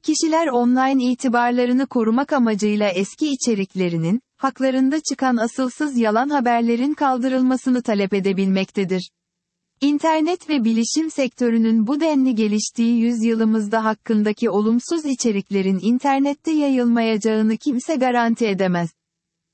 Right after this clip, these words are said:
Esasında internetten içerik kaldırma hizmetine toplumda internet kullanan veya kullanmayan herkes ihtiyaç duyabilmektedir. Bu anlamda dikkatli olmak ve önlem almak da önem taşımaktadır.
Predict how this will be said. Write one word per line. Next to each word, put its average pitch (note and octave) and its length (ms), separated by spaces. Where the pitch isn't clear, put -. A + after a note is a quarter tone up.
Esasında D#4+ 680
internetten B3 840
içerik C4 420
kaldırma A#3 520
hizmetine A3 680
toplumda B3 560
internet A#3 680
kullanan G3+ 640
veya B3+ 300
kullanmayan A#3+ 760
herkes D4+ 540
ihtiyaç B3+ 420
duyabilmektedir. G3 1000
Bu D#4 140
anlamda C#4 640
dikkatli A#3+ 520
olmak G#3 480
ve A#3+ 140
önlem G#3+ 400
almak B3 420
da G#3 140
önem A3+ 320
taşımaktadır. F3+ 880